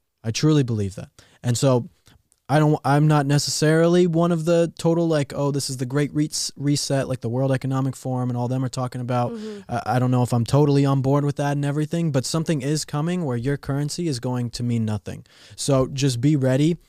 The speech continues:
Speaker 1: as a, an informed citizen that this is happening, and you need to be ready with the things that you actually own and the things that actually are going to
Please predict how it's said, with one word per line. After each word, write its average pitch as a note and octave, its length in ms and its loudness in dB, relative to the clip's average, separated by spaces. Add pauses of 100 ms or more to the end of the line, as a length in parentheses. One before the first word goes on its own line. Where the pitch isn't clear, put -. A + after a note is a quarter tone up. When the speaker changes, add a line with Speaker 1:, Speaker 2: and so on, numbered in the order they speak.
(280)
Speaker 1:
as A#2 560 0
a, B2 60 -4 (320)
an G#2+ 80 -2
informed C3 420 0
citizen C3+ 520 -2
that G#2 180 -2 (280)
this B2 220 -2
is A#2+ 80 0
happening, C#3+ 500 -2 (380)
and A2+ 380 0
you A#2+ 80 0
need A#2 120 -2
to - 60 -8
be A#2 120 0
ready A2+ 200 0
with G#2+ 140 -6
the G#2+ 80 -6
things B2 240 -2
that A2 40 0
you A2+ 100 2
actually B2+ 340 2
own G3+ 260 2 (320)
and A#2+ 80 -4
the A2+ 60 -2
things B2 300 0
that A2+ 120 0
actually A#2 380 -2
are A2+ 60 0
going A#2 280 0
to A2+ 320 -2